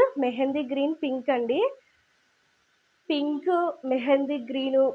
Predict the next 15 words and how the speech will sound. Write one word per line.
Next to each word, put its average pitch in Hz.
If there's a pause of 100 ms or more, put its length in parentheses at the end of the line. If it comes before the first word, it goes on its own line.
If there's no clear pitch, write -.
(180)
కాంబినేషన్‌కి 262 (320)
మనం 240 (120)
అస్సలు 320 (720)
తప్పులు 294
పెట్టడానికి 277
ఉండదండి, 254 (220)
అంత 240 (200)
బ్యూటిఫుల్గా 269 (140)
ఉంటది. 247 (480)
మెహందీ 302
గ్రీన్‌లో 302 (200)
ఏంటంటే 277 (200)
ఎన్ని 269
కాంబినేషన్స్ 294
వచ్చినా 247